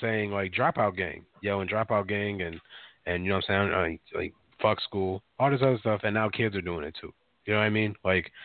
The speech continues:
people, artists in general, don't understand, or they, maybe they understand, but they just don't care because maybe that's the trend, is not caring.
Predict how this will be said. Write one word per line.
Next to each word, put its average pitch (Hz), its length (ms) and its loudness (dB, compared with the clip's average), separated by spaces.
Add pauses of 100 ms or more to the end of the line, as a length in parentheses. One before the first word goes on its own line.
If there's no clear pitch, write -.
(260)
people, 113 560 4
artists 135 460 4
in 101 120 -2
general, 95 480 0 (460)
don't 113 180 2
understand, 104 680 2
or 101 100 4
they, 98 100 4
maybe 123 320 4
they 143 160 4
understand, 135 520 0
but 104 80 -8
they 98 100 -6
just 92 260 -8
don't 101 280 -2
care 131 340 0
because 98 500 0 (920)
maybe 113 240 4
that's 117 260 2
the 104 80 -2
trend, 123 420 2 (380)
is 90 140 -6
not 107 280 -2
caring. 104 380 -4